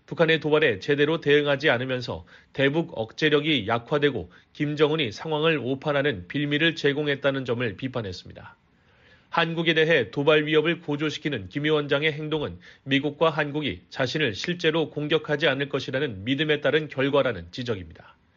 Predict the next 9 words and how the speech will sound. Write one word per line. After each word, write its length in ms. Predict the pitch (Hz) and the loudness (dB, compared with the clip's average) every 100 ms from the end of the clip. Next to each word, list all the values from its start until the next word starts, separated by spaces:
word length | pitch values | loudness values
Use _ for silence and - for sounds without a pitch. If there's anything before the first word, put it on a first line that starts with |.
| _ _ _ - - - | _ _ _ -20 -20 0
리정호 400 | 151 156 175 170 | 2 4 4 2
씨는 340 | 190 160 113 120 | 0 -2 -4 -8
북한은 440 | 143 165 170 120 | -2 0 0 -2
자신들의 600 | - 143 - 160 156 135 | -4 -4 -2 -2 2 2
핵 280 | 123 180 160 | 2 -2 0
역량을 440 | 139 147 147 165 | 0 0 -2 -2
무력화할 560 | 135 135 156 156 - 139 | -2 0 2 2 2 0
수 140 | 131 | 0
있는 240 | 139 139 | -6 -6